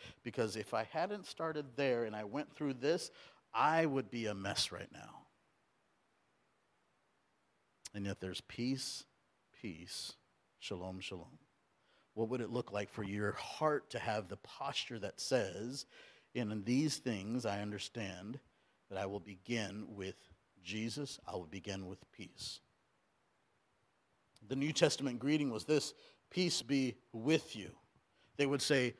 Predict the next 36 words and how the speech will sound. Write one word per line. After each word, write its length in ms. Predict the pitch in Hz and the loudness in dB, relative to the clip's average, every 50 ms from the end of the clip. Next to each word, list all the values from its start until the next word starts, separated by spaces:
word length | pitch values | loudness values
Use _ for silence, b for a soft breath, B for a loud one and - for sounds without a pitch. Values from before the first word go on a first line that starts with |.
| b b b | b b b
"Shalom." 720 | - - - - 143 131 127 139 151 151 143 135 120 110 | 2 4 6 6 6 6 6 6 6 6 6 6 2 2
They 120 | 117 120 | 0 -2
would 160 | 120 123 117 | -2 -2 -2
say, 320 | - - 139 123 117 110 B B B B B B 135 123 | 0 2 2 2 2 0 B B B B B B -12 2
"Go 340 | 113 127 156 165 165 160 160 | 10 12 12 12 12 12 10
in 160 | 156 143 135 | 8 6 4
peace." 480 | - - 165 160 135 120 113 - - - | 2 2 4 4 4 4 2 0 -2 -2
Paul 300 | - - 143 143 143 139 | 0 4 6 6 8 6
in 80 | 135 127 | 4 2
his 140 | 117 110 | 0 2
letters 320 | 120 135 135 135 123 95 107 | 2 4 4 4 2 -2 -4
would 140 | 117 107 - | -8 -6 -4
say, 220 | - 123 120 113 | 0 0 0 -2
"Grace 580 | 101 107 117 120 131 139 156 165 165 - - - - | -2 -4 -2 0 4 6 6 6 6 4 2 -2 -4
and 180 | 131 127 117 - | -4 -4 -4 -4
peace 360 | - 143 143 143 135 - - b b b b b b | 0 0 2 2 2 0 -2 b b b b b b
be 320 | - 127 127 127 123 107 - - | -2 0 0 0 0 -2 -6 -10
with 380 | 110 107 117 117 107 - - - | -8 -4 -4 -4 -4 -6 -8 -12
you." 260 | 101 98 95 - - _ - _ _ - b b b b b b | -10 -10 -10 -14 -18 _ -20 _ _ -20 b b b b b b
What 180 | - 139 156 151 | 4 4 6 6
would 100 | 165 160 | 6 6
it 60 | 156 | 8
look 200 | 156 165 160 - | 8 8 8 8
like 180 | 143 135 127 - | 6 2 2 2
for 180 | - 135 127 - | 0 -2 0 2
every 300 | 147 160 160 143 165 160 | 4 4 4 6 4 4
<laughs> 140 | 147 - 220 | 6 8 6
one 100 | 180 160 | 6 6
of 100 | 151 131 | 6 4
our 160 | 131 127 120 - | 4 4 4 2
interactions, 640 | 147 160 151 143 143 143 147 156 - - 147 139 131 | 0 0 2 2 2 2 2 2 2 0 0 4 6
every 200 | 156 156 160 151 | 6 6 6 4
one 120 | 151 156 156 | 4 4 4
of 80 | 131 | 4
our 120 | 135 123 - | 4 2 4
conversations 840 | - 147 139 143 139 131 - - 147 156 143 - - 131 123 - | 6 6 6 6 4 2 2 2 2 2 2 0 -2 -4 -4 -6